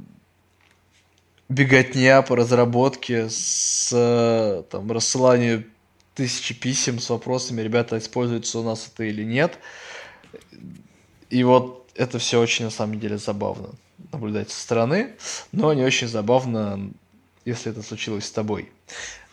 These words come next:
И здесь на помощь приходит такая практика,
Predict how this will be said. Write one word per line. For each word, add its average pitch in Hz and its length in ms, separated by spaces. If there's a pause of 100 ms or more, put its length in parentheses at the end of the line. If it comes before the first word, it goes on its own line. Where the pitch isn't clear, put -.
(320)
И 120 60
здесь 160 260
на 120 100
помощь 170 320
приходит 123 500 (880)
такая 117 320
практика, 151 420